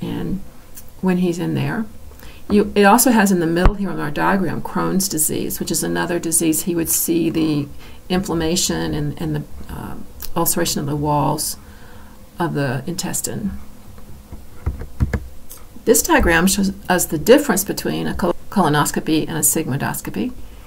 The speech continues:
Where the blue is a colonoscopy, you see it goes much further than the green, which is the sigmoidoscopy. And here on the very end, going into the body, is the endoscope,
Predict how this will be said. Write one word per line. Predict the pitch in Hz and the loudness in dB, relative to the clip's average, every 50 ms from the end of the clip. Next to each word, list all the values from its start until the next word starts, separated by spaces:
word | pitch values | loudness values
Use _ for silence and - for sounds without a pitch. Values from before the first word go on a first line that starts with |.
| - - - - - - - | -18 -18 -18 -18 -18 -18 -8
Where | - 139 156 165 165 165 | 0 2 4 4 4 4
the | 160 151 | 2 0
blue | - - - - 160 180 208 240 240 202 160 143 139 147 175 214 214 208 - - - | -4 0 4 6 8 8 10 8 10 8 8 8 6 4 4 4 0 0 -4 -4 -2
is | 185 - - | 0 0 0
a | |
colonoscopy, | - - - 220 220 220 175 139 - - - - - - 165 175 | -2 2 2 4 6 6 4 4 0 -2 -2 -4 -2 0 0 2
you | 185 185 | 2 0
see | 190 - 175 170 | 2 4 4 4
it | 165 | 4
goes | - 190 160 156 - | 4 0 0 0 0
much | 160 170 190 226 - - | 0 2 2 2 2 0
further | - - 170 170 175 175 175 - 147 139 127 143 170 180 | -4 -4 -2 -2 0 -2 -2 -2 -2 -2 -2 -2 -4 -4
than | 196 - - 175 151 147 | -6 -6 -4 -4 -2 -2
the | 147 | -4
green, | 147 - - 170 190 196 180 160 156 156 156 156 | -4 -4 0 4 4 4 4 4 0 0 -2 -2
which | 160 160 - | -2 -2 -2
is | 165 151 | -2 -2
the | - 147 | 0 0
sigmoidoscopy. | 151 - - 151 151 - 127 120 - - - - - - - - - - 208 190 - - - - - - - - - - - - - - - | 0 2 0 0 -2 -2 -4 -4 -4 -4 -6 -6 -6 -6 -8 -8 -8 -8 -8 -10 -12 -14 -18 -18 -16 -16 -14 -14 -14 -14 -12 -12 -12 -6 -2
And | 160 175 190 | 2 4 4
here | 185 165 160 | 4 4 4
on | 156 151 147 | 2 0 0
the | 147 - - - | 0 -2 -2 -4
very | - - - - 185 196 214 202 180 - | -6 -8 -2 2 4 6 6 6 6 4
end, | 160 147 143 147 - 180 190 - - - - - | 0 0 2 0 0 0 -2 -4 -6 -12 -10 -6
going | - 165 160 147 | -4 -2 -2 0
into | - 190 214 208 | 2 2 0 0
the | - - | 0 -6
body, | - 160 156 151 143 - - - - | -6 -4 -4 -4 -2 -2 -4 -4 -4
is | 160 160 156 - | -4 -4 -4 -4
the | - - | -6 -4
endoscope, | 156 165 156 151 - - - - - - | -4 -4 -4 -4 -4 -6 -6 -8 -8 -10